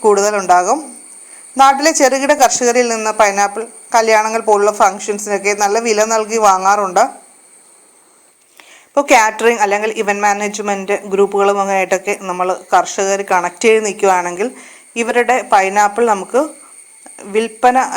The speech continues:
എളുപ്പമാക്കാനായിട്ട് സാധിക്കും. പൈനാപ്പിൾ കൃഷിയുടെ ഏറ്റവും നല്ല ഗുണം അല്ലെങ്കിൽ മെച്ചമെന്ന് പറയുന്നത് ധാരാളം പരിചരണം ആവശ്യമില്ലാത്ത ഒരു കൃഷിയാണ് ഇതെന്നുള്ളതാണ്.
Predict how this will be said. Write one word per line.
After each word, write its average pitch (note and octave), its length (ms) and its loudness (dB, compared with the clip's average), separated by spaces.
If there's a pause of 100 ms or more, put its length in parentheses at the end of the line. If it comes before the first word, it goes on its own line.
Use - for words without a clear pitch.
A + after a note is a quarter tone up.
എളുപ്പമാക്കാനായിട്ട് G#3 840 0
സാധിക്കും. G3+ 640 -2 (1200)
പൈനാപ്പിൾ C4 400 2
കൃഷിയുടെ D#4+ 360 0
ഏറ്റവും C#4 500 0
നല്ല D4+ 200 2
ഗുണം A#3 480 -2
അല്ലെങ്കിൽ G#3+ 320 -2
മെച്ചമെന്ന് A#3+ 540 0
പറയുന്നത് A3 480 0 (560)
ധാരാളം G3 520 0
പരിചരണം A#3+ 680 2
ആവശ്യമില്ലാത്ത A3+ 800 0
ഒരു G#3+ 380 0
കൃഷിയാണ് G3 640 -2
ഇതെന്നുള്ളതാണ്. F3+ 640 -2